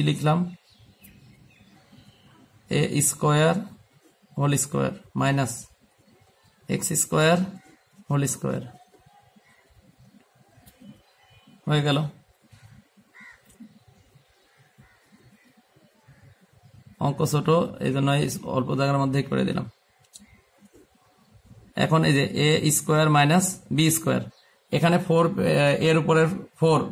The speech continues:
ভেঙে ভিতরে টু, বাইরে টু, এক্স এর ফোরও ভেঙে ভিতরে টু, বাইরে টু, এই যে ফোর, এই ফোর আর এই ফোর, টু,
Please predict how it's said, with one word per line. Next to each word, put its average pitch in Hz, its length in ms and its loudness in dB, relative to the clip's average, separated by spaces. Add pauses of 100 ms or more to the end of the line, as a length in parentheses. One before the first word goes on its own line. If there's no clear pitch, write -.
ভেঙে 156 240 4 (180)
ভিতরে 151 380 2
টু, 180 60 2 (140)
বাইরে 131 260 4
টু, 127 60 -4 (580)
এক্স - 240 -2
এর 160 140 2
ফোরও 170 280 4
ভেঙে 160 220 4 (260)
ভিতরে 147 320 2
টু, 165 140 0
বাইরে 135 220 4
টু, 131 60 0 (100)
এই 127 100 2
যে 131 140 -2
ফোর, 131 140 -6 (840)
এই 143 140 2
ফোর 156 220 2
আর 147 120 2
এই 143 100 0
ফোর, 165 120 2 (500)
টু, 160 80 0